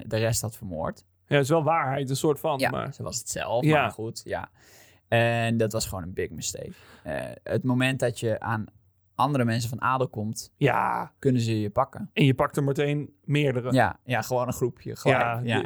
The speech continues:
Speaker 2: d-, hier is haar, eh, ze is niet voorzichtig meer.
Speaker 1: Nee, op dat moment kunnen ze je pakken en de ouders die klaagden bij de koning en die zeiden, "Je moet iemand sturen naar dat, eh, kasteel, want het gaat daar
Speaker 2: Nou,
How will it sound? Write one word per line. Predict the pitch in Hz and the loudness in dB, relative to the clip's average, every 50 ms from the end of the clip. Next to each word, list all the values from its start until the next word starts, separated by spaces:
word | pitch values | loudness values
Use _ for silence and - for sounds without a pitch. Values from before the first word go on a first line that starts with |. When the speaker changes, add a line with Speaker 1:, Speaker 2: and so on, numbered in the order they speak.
| 135 | -2
Speaker 2:
d-, | 135 | -2
hier | 131 139 165 165 170 | 0 2 2 2 2
is | 165 160 | 2 2
haar, | 175 147 151 151 147 110 139 143 143 | 0 0 2 0 0 0 0 0 0
eh, | 131 | -2
ze | 131 - 156 | -2 -2 -2
is | 151 - - | -2 -2 -4
niet | 151 135 147 180 202 - | -2 0 0 0 0 0
voorzichtig | - 165 151 208 - - 147 131 | -2 -2 0 0 -2 -2 -6 -4
meer. | 143 135 123 120 117 - - | 0 2 2 2 2 0 -2
Speaker 1:
Nee, | - 120 110 92 78 - | -2 -2 -2 -2 -2 -4
op | - 113 | -4 0
dat | 123 139 139 | 0 0 0
moment | 143 143 135 131 | 0 -2 -4 -2
kunnen | - 143 135 131 131 | -4 -4 -2 -2 -4
ze | 123 - 120 | -4 -4 -4
je | 113 113 | -4 -4
pakken | 113 - 143 143 - 135 113 | -2 -2 -4 -4 -4 -4 -4
en | 117 113 | -2 -2
de | 110 | 0
ouders | - 117 117 120 120 - - | 0 0 0 0 -2 -4 -6
die | 117 110 | -6 -8
klaagden | - - 120 110 113 107 - - 117 107 | -4 -2 -2 0 0 -2 -6 -8 -8 -6
bij | 101 101 | -4 -4
de | 107 - | -6 -4
koning | - 120 117 120 120 117 110 107 | -2 0 0 0 0 -2 -4 -4
en | 104 | -6
die | 101 117 | -6 -6
zeiden, | - 107 95 95 98 95 - 85 87 - - | -2 -2 -2 -2 -2 -6 -8 -10 -10 -10 -10
"Je | - - | -6 -2
moet | 117 123 127 123 | -2 -2 -2 -2
iemand | - 117 113 101 98 - | -4 -6 -6 -6 -6 -6
sturen | - - - 110 104 104 98 | -8 -8 -8 -8 -8 -8 -8
naar | 98 - - | -8 -8 -10
dat, | - - - - | -10 -12 -14 -14
eh, | - - | -16 -16
kasteel, | - - - - - 110 107 107 107 | -14 -12 -12 -8 -6 -4 -4 -4 -4
want | 107 107 - | -6 -8 -10
het | - - | -12 -12
gaat | - - - 139 - | -10 -8 -8 -8 -8
daar | - 73 71 - - _ | -8 -8 -8 -8 -10 _
Speaker 2:
Nou, | - 123 120 - - | -4 -4 -4 -4 -6